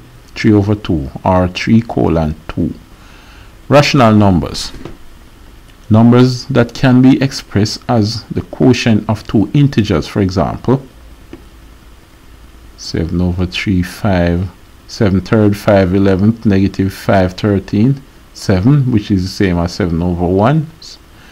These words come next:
All right, so those are rational numbers. You can write them as a whole number over another whole number.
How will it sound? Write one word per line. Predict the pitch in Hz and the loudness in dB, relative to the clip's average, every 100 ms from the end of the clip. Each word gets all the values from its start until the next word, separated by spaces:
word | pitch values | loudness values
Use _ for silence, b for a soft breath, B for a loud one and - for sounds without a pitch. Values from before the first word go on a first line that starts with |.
| b b b b - - - | b b b b -20 -14 -6
All | 92 | 0
right, | 107 135 - - - - | 0 0 -4 -20 -20 -20
so | - - | -10 -4
those | 90 87 | -2 0
are | 87 101 | 2 2
rational | 98 - 107 82 | 0 0 -2 0
numbers. | 85 98 98 82 - - - - - - - - - - - - - | 2 2 2 0 -4 -12 -18 -20 -20 -20 -20 -20 -20 -20 -20 -20 -14
You | |
can | - - 95 | -8 -4 0
write | 95 80 69 | 0 0 -2
them | 76 82 | -6 -4
as | 82 | -4
a | 82 | -6
whole | 82 113 | -2 2
number | 117 104 92 | 2 2 0
over | - 85 87 85 | 0 -2 -2 -2
another | 82 78 | -2 -2
whole | 80 101 87 | -4 -2 0
number. | 90 101 98 - | 2 2 2 -2